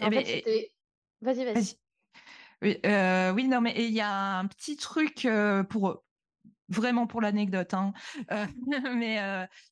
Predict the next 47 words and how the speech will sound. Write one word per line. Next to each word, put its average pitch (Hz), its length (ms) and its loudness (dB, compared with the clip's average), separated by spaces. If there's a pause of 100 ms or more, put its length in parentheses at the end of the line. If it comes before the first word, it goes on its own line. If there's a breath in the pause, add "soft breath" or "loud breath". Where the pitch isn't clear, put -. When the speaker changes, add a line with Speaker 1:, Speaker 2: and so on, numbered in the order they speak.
Speaker 2:
petit 240 320 -4
truc, 262 460 0
euh, 185 880 4
qui, 196 320 0
euh, 180 100 0
moi, 202 180 2
m'a 190 140 0
toujours 202 220 -6
beaucoup 208 300 -4
amusé, 214 680 -2
euh, 170 720 -4 (600)
alors, 196 180 0
ils 196 120 2
n'avaient 185 280 0
pas, 233 560 -2
euh, 175 420 -2
du 156 200 -8
coup, 226 280 -2
euh, 165 120 0
de 160 80 -4
budget 175 300 -4
pour - 180 -8
avoir, 170 320 0
euh, 139 300 -2
un 175 120 -2
rail 180 380 -4 (120)
de 165 120 -4
travelling. 175 580 4 (1200)
Euh, 165 720 2
et, 175 280 2
euh, 156 580 -2
du 165 160 -4
coup, 226 120 -4
ils 202 120 2
ont 180 60 0
posé 185 380 -2
la 185 120 -2
caméra 175 360 -2
sur 190 180 -6
un 165 40 -2
support, 208 360 -4
ils 175 140 2
ont - 20 2
appelé 160 180 -2
ça 185 180 -2
la 170 100 0
vase 175 480 -6